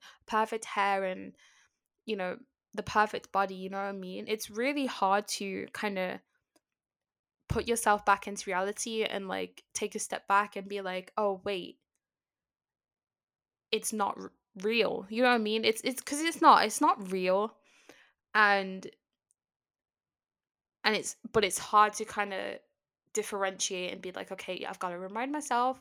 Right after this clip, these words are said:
I've gotta remind myself." And as I said, this,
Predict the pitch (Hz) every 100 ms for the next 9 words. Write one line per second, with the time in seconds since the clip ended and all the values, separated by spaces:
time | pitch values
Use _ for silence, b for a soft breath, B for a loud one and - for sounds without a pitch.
0 | _ 196 180 180 196 190 175 180 - 175
1 | 180 B B B B 196 190 185 185 -
2 | _ _ _ _ _ _ _ _ 214 208
3 | 208 202 208 208 -